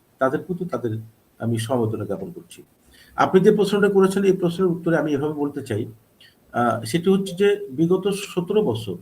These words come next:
এই স্বাধীনতা যুদ্ধকে নিয়ে, বিশেষ করে উনিশশো একাত্তর সালের পর থেকেই স্বাধীনতা যুদ্ধ, মুক্তিযুদ্ধ, এই বিষয়গুলো নিয়ে, আহ, বিশেষ করে একটি রাজনৈতিক দল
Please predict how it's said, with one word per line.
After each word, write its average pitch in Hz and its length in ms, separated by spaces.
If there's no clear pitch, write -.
এই 127 80
স্বাধীনতা 170 500
যুদ্ধকে 151 600
নিয়ে, 120 260
বিশেষ 135 320
করে 175 180
উনিশশো 156 260
একাত্তর 175 320
সালের 185 140
পর 170 160
থেকেই 104 380
স্বাধীনতা 156 720
যুদ্ধ, 147 280
মুক্তিযুদ্ধ, 139 540
এই 135 140
বিষয়গুলো 170 400
নিয়ে, 170 200
আহ, 123 220
বিশেষ 165 320
করে 190 160
একটি 156 240
রাজনৈতিক 127 480
দল 107 260